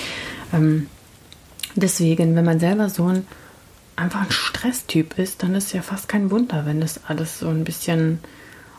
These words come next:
holprig ist und unruhig und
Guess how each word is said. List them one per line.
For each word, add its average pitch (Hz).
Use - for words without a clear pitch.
holprig 175
ist 170
und 175
unruhig 165
und 165